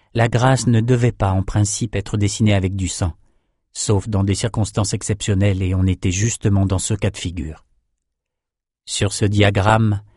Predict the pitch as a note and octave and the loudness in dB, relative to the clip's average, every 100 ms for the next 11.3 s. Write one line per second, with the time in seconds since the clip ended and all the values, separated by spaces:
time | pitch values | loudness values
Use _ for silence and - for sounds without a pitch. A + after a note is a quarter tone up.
0 | _ _ _ _ - G#2+ G#2+ - C#3 - | _ _ _ _ 0 2 2 2 0 2
1 | A2 G#2+ A2+ A2 G#2 G2 G2+ G#2 A#2 - | 0 2 2 2 4 2 2 0 -2 -2
2 | A2+ G2+ G2+ G#2 G#2 - G2+ G2 A2+ G#2 | -2 0 2 2 2 2 0 0 0 0
3 | G2+ A#2 G#2 G#2 - A2+ G#2+ G2 G#2 G2+ | 0 2 4 2 2 2 2 4 4 4
4 | F#2+ F2 D#2+ D#2 - _ _ _ _ _ | 2 0 -2 -6 -10 _ _ _ _ _
5 | _ - F2 - A2+ G#2 G2+ - - A2 | _ -4 -2 0 0 0 0 -2 0 2
6 | G2+ F#2 F2+ F2+ F#2 G#2+ - _ _ - | 2 2 0 0 -2 -2 -8 _ _ -4
7 | - A2 G#2+ G#2 A2+ G#2+ F#2 G2+ G#2 G#2+ | 0 2 2 2 2 2 2 2 4 4
8 | F2+ E2 C#2+ - - _ _ _ _ _ | 2 -2 -4 -6 -16 _ _ _ _ _
9 | _ _ _ _ _ _ - A#2+ - D#3 | _ _ _ _ _ _ -2 0 0 2
10 | D#3 A#2+ A#2 G#2 B2 - G#2 A2 G2 G2+ | 2 0 -2 0 -2 0 0 2 2 4
11 | B2 C#3+ | 2 2